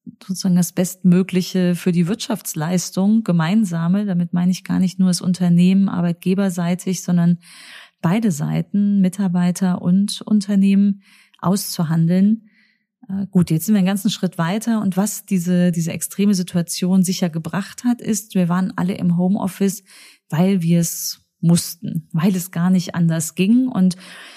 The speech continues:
so ein Raus aus der Komfortzone, ne, also auch aus Unternehmerperspektive, wie, wie schwer oder wie leicht ist es eigentlich, von einem Tag auf den anderen mehr oder weniger diesen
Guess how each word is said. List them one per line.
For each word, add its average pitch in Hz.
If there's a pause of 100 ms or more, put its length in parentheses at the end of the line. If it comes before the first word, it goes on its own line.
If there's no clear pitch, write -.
(360)
so 214
ein 190
Raus 175
aus -
der 180
Komfortzone, 240
ne, 220
also 180
auch -
aus 190
Unternehmerperspektive, 202
wie, 190
wie 185 (160)
schwer 185
oder 175
wie 180
leicht 170
ist -
es 214
eigentlich, 175
von 175
einem 180
Tag 180
auf -
den 175
anderen 190
mehr 185
oder 180
weniger 180
diesen 170